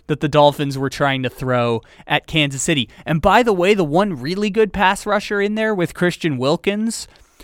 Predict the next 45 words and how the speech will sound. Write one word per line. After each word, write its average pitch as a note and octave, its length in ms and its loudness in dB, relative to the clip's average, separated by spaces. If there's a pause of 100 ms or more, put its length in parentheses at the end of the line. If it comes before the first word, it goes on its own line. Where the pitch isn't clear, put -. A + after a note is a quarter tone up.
(140)
Christian A3 500 0
Wilkins E3 720 2 (320)
had A#3 260 4
a G3 80 0
pretty G#3+ 340 0
good F3 300 -2
game. D#3 420 -2 (160)
His, F3 260 -6
I G3 180 2
assume A3+ 420 -2
his E3+ 160 -2
P G3+ 160 2
F E3+ 120 2
F G3 220 2
grades D3+ 320 0
will D3+ 160 2
look F#3+ 160 2
pretty E3+ 240 0
good F#3+ 220 4
at D#3+ 80 0
the D3+ 120 -2
end D3 140 2
of C#3+ 80 0
the D3 80 0
game. D#3+ 420 0 (280)
Rushing-wise, D#3+ 760 2
Kansas F#3+ 380 -2
City G#3 260 4
was D#3+ 320 0
not D3 460 2
super F#3 500 -2
effective. C#3+ 680 0 (240)
They D3+ 140 0
had F3+ 180 4
fewer G3 380 2
yards, E3+ 440 2
uh, C#3 440 0
Pacheco, C#3+ 560 0
sorry, B2 280 -2
Pacheco D3+ 540 2
had D3 180 0
fewer F#3 360 2
yards D#3+ 340 2
per C#3+ 160 -4
carry D3+ 560 0